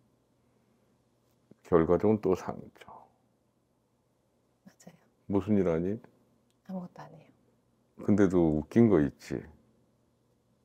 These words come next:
Speaker 1: 그래도 먹고 산다는 거.
Speaker 2: 네. 응.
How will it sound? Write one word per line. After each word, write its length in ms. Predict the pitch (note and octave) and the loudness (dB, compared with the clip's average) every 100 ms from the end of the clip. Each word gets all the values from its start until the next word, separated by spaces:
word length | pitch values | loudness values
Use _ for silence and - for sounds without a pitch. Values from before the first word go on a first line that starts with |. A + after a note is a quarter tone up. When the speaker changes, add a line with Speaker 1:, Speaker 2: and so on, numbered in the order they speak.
| _ - | _ -6
Speaker 1:
그래도 260 | G2+ E2+ | -4 0
먹고 280 | E2 D#2+ G#2+ | 0 -2 -4
산다는 420 | - F#2 E2 C#2 - | -6 -4 -4 -4 -8
거. 160 | - - _ - | -14 -20 _ -20
Speaker 2:
네. 240 | - - - _ _ _ _ _ _ _ _ _ _ - | -18 -18 -20 _ _ _ _ _ _ _ _ _ _ -10
응. 100 | G3+ | -10